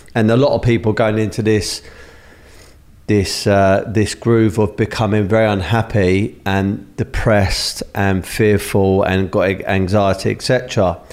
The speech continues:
So my question to you is, is there a big difference between,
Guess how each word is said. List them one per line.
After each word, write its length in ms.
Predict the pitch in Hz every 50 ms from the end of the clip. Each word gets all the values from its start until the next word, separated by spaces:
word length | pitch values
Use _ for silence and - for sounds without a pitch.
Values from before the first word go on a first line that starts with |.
| - - - - - -
So 180 | - - 127 117
my 240 | 113 127 139 143 139
question 360 | - 147 131 123 - 117 101
to 120 | - - 131
you 120 | 123 107
is, 240 | 107 101 101 - - - -
is 160 | 131 123 113
there 240 | 123 151 143 139 135
a 40 | 131
big 300 | 135 131 131 110 - -
difference 380 | 131 120 - - 113 110 104 -
between, 800 | - 113 98 - - 117 107 104 101 101 98 98 95 95 -